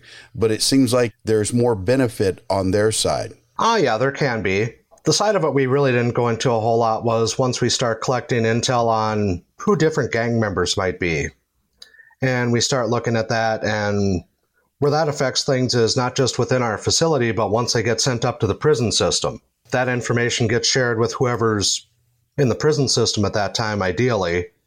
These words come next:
Speaker 2: It's not always a perfect system as far as info being passed back and forth, but that's the kind of thing that's really important for the prison to know, so they can document these guys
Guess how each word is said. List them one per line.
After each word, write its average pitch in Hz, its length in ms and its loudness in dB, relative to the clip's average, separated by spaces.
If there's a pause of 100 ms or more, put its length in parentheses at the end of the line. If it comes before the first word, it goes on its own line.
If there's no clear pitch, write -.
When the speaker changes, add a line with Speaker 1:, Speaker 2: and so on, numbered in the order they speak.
(120)
Speaker 2:
It's 107 200 0
not 117 180 0
always 107 220 0
a 110 60 -4
perfect 120 380 -4
system 113 320 0
as 98 80 0
far 110 240 0
as 101 80 0
info 110 340 0
being 104 260 0
passed 107 380 -4
back 101 240 -2
and 92 160 -4
forth, 98 480 -2
but 87 280 -2 (680)
that's - 540 -2 (140)
the 156 100 0
kind 147 240 2
of 127 80 0
thing 139 140 2
that's 117 200 0
really 127 200 2
important 110 420 0
for 110 560 0
the 117 80 0
prison 135 340 2
to 107 80 2
know, 104 200 2
so 117 120 0
they 104 140 0
can 104 160 -2
document 104 560 -2
these 104 220 0
guys 98 400 -2